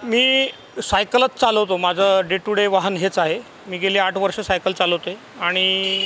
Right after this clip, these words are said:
मी लोकांना सायकलचे जे काही फायदे आहेत ते सांगतोय. आत्ताची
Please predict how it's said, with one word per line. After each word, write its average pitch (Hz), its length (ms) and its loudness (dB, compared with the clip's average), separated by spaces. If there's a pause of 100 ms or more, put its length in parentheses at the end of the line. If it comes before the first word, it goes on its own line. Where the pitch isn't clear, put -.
(120)
मी 196 100 2
लोकांना 196 400 2
सायकलचे 202 800 0
जे 185 160 -2
काही 196 200 -2
फायदे 175 260 0
आहेत 185 120 0 (120)
ते 202 100 0
सांगतोय. 160 360 -4 (1000)
आत्ताची 269 800 2